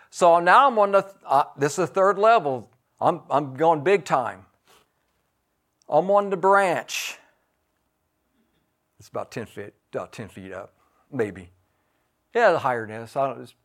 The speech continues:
it's probably ten, eleven feet. So I'm on, I'm on that branch, and he's, and he's, of course, my dad's on the other side, and he's saying, "Jump!"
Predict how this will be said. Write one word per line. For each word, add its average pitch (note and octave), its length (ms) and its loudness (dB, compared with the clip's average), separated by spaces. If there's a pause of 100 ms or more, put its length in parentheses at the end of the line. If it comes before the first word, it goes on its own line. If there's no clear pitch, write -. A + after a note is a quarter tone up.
(240)
it's B3 140 -6
probably D3+ 240 4
ten, C3+ 260 -2
eleven A#2 280 -2
feet. B2+ 240 -12 (1600)
So D3+ 220 2
I'm F3 220 2
on, F3+ 260 2
I'm D3 160 0
on E3 140 2
that D#3 200 4
branch, F3+ 600 0 (100)
and C#3+ 100 -6
he's, D#3+ 320 -6
and C3 200 -4
he's, E3+ 240 -4
of - 120 -20
course, C3 240 -2
my D#3+ 100 -2
dad's D3 340 4
on D3+ 100 -2
the C#3 80 -2
other D#3+ 100 2
side, C#3 480 2 (540)
and D3+ 100 -4
he's F3+ 200 -2
saying, D#3+ 480 -2
"Jump!" C4 640 2